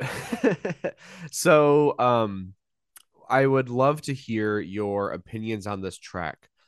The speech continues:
or on this album, um, from a, from a bird's eye view. If you had wings and could fly like the birds on my arm here,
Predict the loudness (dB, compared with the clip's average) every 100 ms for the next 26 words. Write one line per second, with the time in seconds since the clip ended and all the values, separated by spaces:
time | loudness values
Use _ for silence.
0 | _ _ -4 -2 -4 -2 -2 -2 -10 -10
1 | -18 _ _ _ -6 -6 -8 -8 -4 -2
2 | -4 -6 -10 -8 -8 -6 -4 -4 -4 -6
3 | -4 -6 -8 -10 -12 -18 _ _ _ _
4 | -12 -6 -6 -6 -4 -4 -2 -6 -8 -10
5 | -12 -12 -12 -12 -8 -4 -2 -2 -6 -10
6 | -12 -10 -10 -10 -12 -12 -12 -12 -12 -12
7 | -12 -12